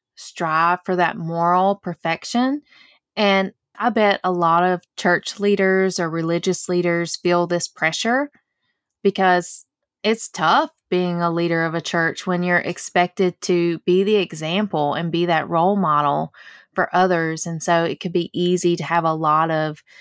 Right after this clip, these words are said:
self-criticism, and someone with O C D, that self-criticism may come pretty constantly and also very rigid. I just want to remind everyone about the story of David.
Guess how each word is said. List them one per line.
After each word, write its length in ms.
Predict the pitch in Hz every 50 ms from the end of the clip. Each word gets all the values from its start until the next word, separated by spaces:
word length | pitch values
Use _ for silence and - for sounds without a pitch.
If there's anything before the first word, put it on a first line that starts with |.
| - - - - _ _
self-criticism, 1000 | - - 190 180 - - - - 190 185 196 196 - 226 220 208 233 240 240 240 220
and 160 | 180 165 165
someone 300 | - 180 180 180 170 170
with 180 | 170 - - -
O 140 | 175 175
C 180 | 170 - 180 170
D, 280 | 165 170 175 180 196 196
that 240 | 185 160 147 - _ _ _ _ _ _ _ _ _ _
self-criticism 1160 | - - - 190 180 170 - - - - 185 185 185 180 - 185 180 196 202 202 196 202 202 - -
may 260 | 180 175 170 170 170
come 420 | 170 - - 180 165 165 165 165 -
pretty 280 | - - 214 226 226 208
constantly 920 | - - - 165 170 180 185 - - 247 - 359 320 320 339 339 339 339 - _ _ _ _ _ _ -
and 120 | 202 185 -
also 340 | 170 180 185 - - 214 202
very 300 | 185 208 208 202 196 180
rigid. 500 | 165 170 170 175 - 220 233 262 277 294 311 - _ _ _ _ _ _ _ _ _
I 160 | - 220 226 226
just 220 | 247 285 285 -
want 140 | 339 320 302
to 40 | 254
remind 580 | 226 208 190 190 185 196 220 233 233 220 - - _ -
everyone 420 | 190 185 190 190 185 185 185 185
about 300 | 185 185 185 180 - 180
the 200 | 185 180 180 175
story 360 | - - - 180 180 190 208
of 100 | 202 175
David. 480 | - 170 160 165 175 185 214 240 254